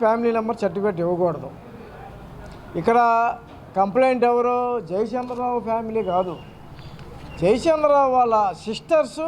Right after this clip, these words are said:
వాళ్ళ అన్నదమ్ముళ్ళు. కారణం ఏంటి? వాళ్ళకి నాలుగైదు కోట్ల రూపాయలు ఆస్తులు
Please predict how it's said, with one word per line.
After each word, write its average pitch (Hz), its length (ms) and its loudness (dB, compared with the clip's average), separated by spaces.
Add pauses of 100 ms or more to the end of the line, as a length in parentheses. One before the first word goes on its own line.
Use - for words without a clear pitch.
(140)
వాళ్ళ 220 200 4
అన్నదమ్ముళ్ళు. 226 600 2 (720)
కారణం 277 420 4 (100)
ఏంటి? 262 240 2 (800)
వాళ్ళకి 240 320 4
నాలుగైదు 233 400 2
కోట్ల 247 340 0 (140)
రూపాయలు 247 420 0 (260)
ఆస్తులు 294 340 0